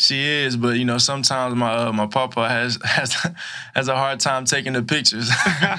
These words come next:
So, um, I don't think I got one last week, but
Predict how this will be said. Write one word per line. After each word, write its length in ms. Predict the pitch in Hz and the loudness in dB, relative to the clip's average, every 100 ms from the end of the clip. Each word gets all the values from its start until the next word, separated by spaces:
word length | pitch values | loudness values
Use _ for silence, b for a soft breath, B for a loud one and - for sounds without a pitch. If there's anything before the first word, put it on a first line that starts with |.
| 208 190 135 B B B | -2 -4 -4 B B B
So, 320 | - - 123 | -2 0 2
um, 540 | 123 117 110 104 101 - _ 127 | 0 0 0 -2 -4 -10 _ -2
I 80 | |
don't 160 | 135 123 | -2 0
think 160 | 135 120 | 0 0
I 80 | |
got 240 | 120 131 104 | 2 0 0
one 180 | 110 113 | 0 2
last 320 | 117 113 110 | 0 0 -2
week, 280 | 113 104 98 | -2 -2 -2
but 260 | 101 - | -6 -6